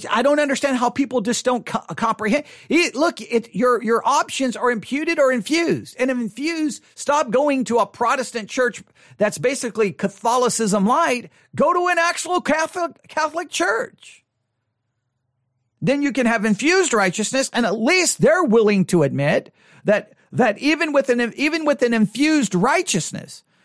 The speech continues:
you're ultimately going to die still not ready to get to heaven because you still have a sin nature. You're still a sinner. So you're gonna have to go to purgatory to get, at least to get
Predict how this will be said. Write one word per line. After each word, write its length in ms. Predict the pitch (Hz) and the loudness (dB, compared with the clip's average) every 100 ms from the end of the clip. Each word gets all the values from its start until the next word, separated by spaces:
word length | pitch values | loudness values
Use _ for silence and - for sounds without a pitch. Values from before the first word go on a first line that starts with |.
| _ | _
you're 140 | 208 240 | 2 4
ultimately 480 | 277 302 269 240 | 4 4 2 2
going 280 | 208 226 220 | 2 2 2
to 40 | 196 | 2
die 440 | 202 208 196 180 - | 4 4 2 0 -2
still 360 | - - 339 370 | -8 0 2 2
not 200 | 226 190 | 2 2
ready 200 | 202 185 | 2 2
to 100 | 180 | 2
get 140 | 185 | 2
to 140 | 160 156 | 2 2
heaven 300 | 208 147 175 - | 0 -2 -6 0
because 260 | 185 220 175 | 2 2 0
you 80 | |
still 280 | 202 240 262 | -2 2 4
have 180 | 226 175 | 4 2
a 20 | |
sin 220 | 160 202 | 0 0
nature. 260 | 185 180 185 | 0 0 -2
You're 140 | 160 | -2
still 280 | 156 - 233 | -2 2 2
a 60 | 156 | 2
sinner. 460 | - 262 269 - - _ | 0 0 0 -2 -6 _
So 120 | - | 0
you're 160 | 233 220 | 2 2
gonna 120 | 226 | 0
have 80 | 202 | 0
to 80 | 190 | 0
go 100 | 202 | 0
to 60 | |
purgatory 560 | - 269 196 190 180 170 | 0 -2 0 0 0 0
to 80 | 143 | 0
get, 240 | 185 - | 0 0
at 160 | 143 - | -4 -4
least 240 | 226 180 | -6 -6
to 60 | 151 | -2
get 260 | 139 196 | -2 -2